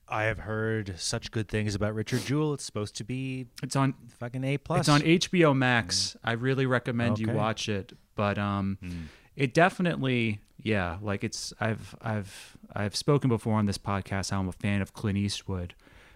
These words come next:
Speaker 2: But, like, it's funny 'cause, like, his late period, you know, 'cause he's, he's old as shit. He's ninety years old. And, um,
Speaker 1: Ninety years old.
Speaker 2: and, like,
Speaker 1: Jesus.
Speaker 2: yeah, and, like, all the films he made since twenty fifteen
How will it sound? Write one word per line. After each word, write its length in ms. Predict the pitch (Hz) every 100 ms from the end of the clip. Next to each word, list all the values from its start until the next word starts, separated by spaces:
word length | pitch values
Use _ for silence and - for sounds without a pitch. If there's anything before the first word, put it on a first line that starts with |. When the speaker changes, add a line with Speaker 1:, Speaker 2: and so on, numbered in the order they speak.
| _ -
Speaker 2:
But, 180 | 127 127
like, 340 | 127 127 - -
it's 180 | 135
funny 280 | - 175 147
'cause, 240 | - 135 117
like, 240 | 120 113
his 260 | 139 139 131
late 400 | 127 156 175 -
period, 680 | 147 131 127 120 110 98 98 - - - - - _ _ _ _ _
you 140 | 123
know, 140 | 117 113
'cause 160 | 139
he's, 260 | 143 147 -
he's 200 | 147 135
old 300 | - 170 147
as 100 | 120
shit. 260 | - 117 101
He's 140 | 110
ninety 380 | 127 123 135 123
years 320 | 107 104 92
old. 400 | 95 95 90 87 - - _ _ _
And, 400 | 101 98 98 92
um, 400 | 98 95 95 98
Speaker 1:
Ninety 380 | 90 87 92 95
years 320 | 90 87 82
old. 100 | 87 87
Speaker 2:
and, 180 | 131
like, 200 | 127 123
Speaker 1:
Jesus. 280 | - 85 85
Speaker 2:
yeah, 160 | 131 123
and, 120 | 123
like, 180 | 127 127
all 180 | 151 175
the 80 | 160
films 360 | 160 151 143
he 140 | - 135
made 580 | 131 123 120 117 113 101 - _ -
since 400 | - 131 117 -
twenty 340 | - - 135 127
fifteen 920 | - 120 - - 110 107 104 101